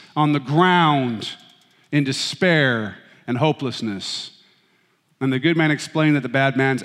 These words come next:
actions and thoughts and attitudes of his heart deserved death. And the bad man knew that the good man was right. He knew it right down to his soul.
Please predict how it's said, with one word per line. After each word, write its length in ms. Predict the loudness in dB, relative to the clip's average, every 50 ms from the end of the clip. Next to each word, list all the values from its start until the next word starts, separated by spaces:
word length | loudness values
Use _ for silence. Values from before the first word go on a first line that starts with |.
| -4
actions 540 | -4 -4 -4 -4 -6 -6 -4 -4 -4 -4 -6
and 180 | -8 -10 -10 -8
thoughts 420 | -4 -2 0 0 0 -2 -4 -10
and 200 | -12 -12 -12 -10
attitudes 460 | -8 -8 -8 -8 -10 -8 -8 -8 -8 -8
of 60 | -12
his 120 | -12 -14
heart 540 | -16 -16 -12 -8 -8 -6 -6 -8 -14 -18 -20 _ _ -20 _ _ _ _
deserved 380 | -14 -12 -12 -12 -12 -14 -14
death. 420 | -14 -16 -16 -16 -18 -20 -20 -20 _ _ _ _ _ _ _ _ _ _ _ _ _ _ _ _ _ _ _ _ _ _ _ _ _ _ _ _ _ _ _ _ _ _ _ _ _ _ _ _ _ _ _ _
And 200 | -6 -4 -4 -4
the 40 | -4
bad 400 | -6 -2 0 2 2 2 0 0
man 320 | -4 -8 -8 -8 -6 -6 -4
knew 320 | -4 -4 -4 -6 -10 -14
that 100 | -14 -16
the 80 | -16 -14
good 160 | -14 -14 -12
man 180 | -12 -12 -12 -12
was 140 | -14 -16 -16
right. 280 | -18 -18 -18 -20 -20 _ -20 -20 _ _ _ _ _ _ _ _ _ _ _ _ _ _ _ 0
He 100 | 2 4
knew 180 | 4 4 4
it 60 | 2
right 220 | 2 2 2 4 4
down 180 | 4 4 4
to 60 | 4 2
his 100 | 0 0
soul. 500 | 0 2 2 4 2 2 0 -4 -12